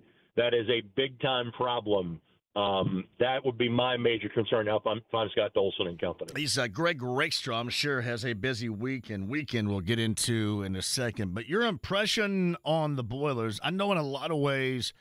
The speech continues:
Speaker 2: they're doing what we expect them to do, but that also doesn't mean it's without an impression that you set. And I thought Sunday in Madison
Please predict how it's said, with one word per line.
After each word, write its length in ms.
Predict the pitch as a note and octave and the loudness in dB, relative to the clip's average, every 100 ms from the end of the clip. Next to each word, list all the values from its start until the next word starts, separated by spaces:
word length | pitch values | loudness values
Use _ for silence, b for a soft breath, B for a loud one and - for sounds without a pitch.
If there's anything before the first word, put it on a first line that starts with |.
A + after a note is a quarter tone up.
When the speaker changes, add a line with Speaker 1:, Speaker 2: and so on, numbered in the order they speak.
| B B B B B B | B B B B B B
Speaker 2:
they're 200 | - C3+ | 0 0
doing 500 | A2 C#3 E3 D#3+ D3+ | 2 0 2 2 0
what 380 | B2 B2+ B2 A#2+ _ _ - | 2 2 2 0 _ _ -2
we 200 | C3 B2 | 0 2
expect 520 | A2+ - - C#3 - | 0 -4 0 0 0
them 200 | B2 A#2 | 0 0
to 100 | G2 | 0
do, 360 | E2+ D2+ - - _ - | -4 -6 -8 -14 _ -4
but 180 | A2+ G2 | -4 -2
that 260 | G2 E3 F#3 _ - | 0 0 -2 _ -2
also 500 | D3+ G3 - E3 C3 | 0 2 0 0 0
doesn't 540 | D2+ A2+ D3+ C#3+ A#2+ | -4 -2 0 -2 -2
mean 500 | A2 C3 C3+ A#2 G#2+ G#2+ | 0 0 0 0 -2 -2
it's 600 | A#2+ A2+ G2+ - - - | 0 0 -2 -4 -4 -2
without 600 | B2 A2+ A2 C#3 C3 A#2 - | 0 2 2 2 0 -6 -4
an 160 | B2+ B2 | -2 0
impression 640 | G#2+ - D3 C3 B2+ G#2+ | -2 0 0 0 -2 -2
that 140 | G#2+ | -2
you 100 | G2+ | -2
set. 400 | G2 - C3 G2+ | 2 2 2 0
And 80 | A2 | 0
I 40 | D3+ | 0
thought 280 | - B3+ | 2 0
Sunday 560 | - - F3+ G3 D#3 C#3 | 0 0 2 2 2 2
in 180 | A#2+ A2 | 0 2
Madison 640 | C3 D3+ D#3 - C3+ A2+ | 2 2 0 0 2 2